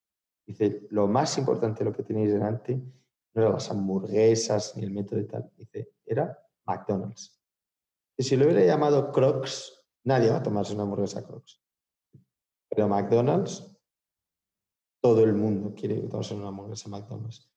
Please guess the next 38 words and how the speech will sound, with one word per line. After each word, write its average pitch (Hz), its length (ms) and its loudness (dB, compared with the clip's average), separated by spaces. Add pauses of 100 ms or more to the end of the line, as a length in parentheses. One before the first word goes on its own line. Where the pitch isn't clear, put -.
(340)
Porque - 160 -8
representaba 110 540 2
también 113 320 2
algo 107 180 0
así 104 360 -2
de 104 60 -2
familia, 120 1160 2 (220)
de 98 260 2
unirse 127 520 2
y - 40 0
demás. 104 360 -4 (580)
Y 113 80 2
eso 139 120 2
es 131 140 2
algo 147 540 2
que 113 100 0
luego 127 200 4
han 147 100 4
cogido 120 340 4
otras 107 240 0
marcas. - 680 -4 (600)
El 117 100 -4
ejemplo 117 200 4
de 135 80 4
Telepizza, 135 920 2 (260)
eso 110 200 -4
es 131 60 -4
brutal. 120 580 0 (1000)
Eh, - 380 -8
Telepizza, 139 840 2 (600)
con 113 140 2
lo 107 60 6
del 101 100 4
secreto 123 360 2
está 147 140 2
en 135 80 6
la 120 80 6
masa. - 680 -2